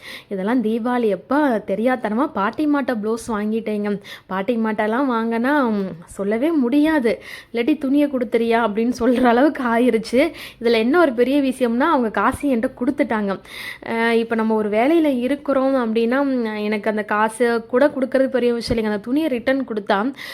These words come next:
அதை நான் இன்னும் பத்து மடங்கு டவுன் ஆன மாதிரி எனக்கு ஃபீல் ஆயிரும். ம், எந்த வேலையிலுமேங்க நம்ம அதை தொடர்ந்து பிராக்டிஸ் பண்ணி பண்ணிட்டு இருந்தா மட்டும்தான் அதுல சர்வே ஆக முடியும். கிட்டத்தட்ட ஒரு மாசமா நான் ப்ளவுஸ் தைக்கல.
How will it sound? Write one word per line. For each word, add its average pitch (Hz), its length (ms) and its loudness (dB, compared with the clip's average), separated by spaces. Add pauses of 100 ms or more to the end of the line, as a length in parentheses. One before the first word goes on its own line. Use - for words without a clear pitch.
(120)
அதை 214 180 0
நான் 220 100 2
இன்னும் 381 360 4
பத்து 277 280 2
மடங்கு 262 380 2
டவுன் 226 280 2
ஆன 240 220 0
மாதிரி 226 280 0
எனக்கு 220 240 -2 (100)
ஃபீல் 262 200 -2
ஆயிரும். 226 460 0 (600)
ம், 220 380 -2
எந்த 254 380 2
வேலையிலுமேங்க 269 1000 4
நம்ம 214 240 -2
அதை 202 340 0 (100)
தொடர்ந்து 302 640 4
பிராக்டிஸ் 226 460 0
பண்ணி 254 300 0
பண்ணிட்டு 254 440 -2
இருந்தா 240 220 0
மட்டும்தான் 220 420 0
அதுல 269 180 2
சர்வே 208 400 0
ஆக 226 240 0
முடியும். 214 440 -2 (320)
கிட்டத்தட்ட 233 400 0
ஒரு 240 240 2
மாசமா 240 440 -2
நான் 254 200 -2
ப்ளவுஸ் 247 300 0
தைக்கல. 220 680 -4